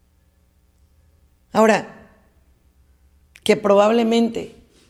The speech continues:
sí va a haber momentos de desesperación,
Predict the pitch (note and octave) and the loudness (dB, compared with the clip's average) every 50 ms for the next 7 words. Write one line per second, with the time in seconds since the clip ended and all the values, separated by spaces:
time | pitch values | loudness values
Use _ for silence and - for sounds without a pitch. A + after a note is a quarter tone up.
0 | _ _ _ _ _ _ _ _ _ - - - F3+ F#3 F#3+ F#3 E3 - - - | _ _ _ _ _ _ _ _ _ -16 -10 -4 -2 -2 -2 -2 -4 -10 -18 -20
1 | - _ _ _ _ _ _ _ _ _ _ _ _ _ _ _ _ _ _ _ | -20 _ _ _ _ _ _ _ _ _ _ _ _ _ _ _ _ _ _ _
2 | _ _ _ D#3+ D#3+ D#3+ F3+ F3+ F#3+ G3 G3+ G3 F#3+ F3+ F3+ F#3+ G3 G3+ G3 F#3 | _ _ _ -6 -2 0 2 2 2 2 0 0 -4 -4 -4 -4 -4 -4 -6 -8
3 | F3 D#3+ - - - _ _ _ _ _ _ _ _ _ _ _ _ _ _ _ | -10 -10 -12 -18 -20 _ _ _ _ _ _ _ _ _ _ _ _ _ _ _
4 | _ _ _ _ - F#3 F#3 F#3 F3 E3+ F3 - - - D#3+ D3 D3+ - - E3+ | _ _ _ _ -4 -2 -2 -2 -2 -4 -8 -10 -8 -6 -6 -6 -6 -6 -2 0
5 | E3+ E3+ F3+ F3+ G3+ | 0 2 0 0 -4